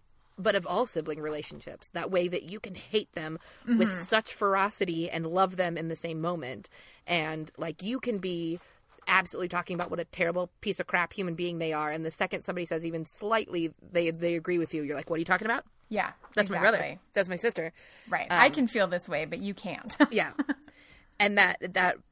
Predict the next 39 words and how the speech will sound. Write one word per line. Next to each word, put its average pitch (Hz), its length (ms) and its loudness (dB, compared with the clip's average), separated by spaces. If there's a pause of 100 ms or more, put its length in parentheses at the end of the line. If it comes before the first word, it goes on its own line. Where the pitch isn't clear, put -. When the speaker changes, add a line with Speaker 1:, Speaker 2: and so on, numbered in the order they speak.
(120)
Speaker 1:
that 180 220 0
special 202 720 0 (200)
way 175 540 0
that - 160 -6
siblings 185 580 -4
can 180 140 -6
infuriate 175 600 -4
you 190 200 -2
the 175 100 -2
way 165 140 0
that - 140 -6
no 160 180 -2
one 165 140 0
else 165 180 -4
in 170 60 -6
this 165 140 -6
world 160 220 -2
can, 170 500 -8
like, 160 340 -6 (500)
um, 147 420 -2 (160)
because - 280 -14
they 175 80 -8
know 175 340 -8
exactly 170 640 -8
which 170 200 -6
buttons 165 300 -4
to 180 80 -6
push, - 400 -6 (420)
um, 156 400 0 (120)
because 170 220 -2
they're 170 160 4
their 156 180 0
bus-, 165 320 -2 (120)
buttons 156 300 -2
<laughs> - 100 -8
too. 233 140 2 (280)
Speaker 2:
<laughs> 196 240 0
Exactly. 175 920 2
Speaker 1:
Um, 208 40 -14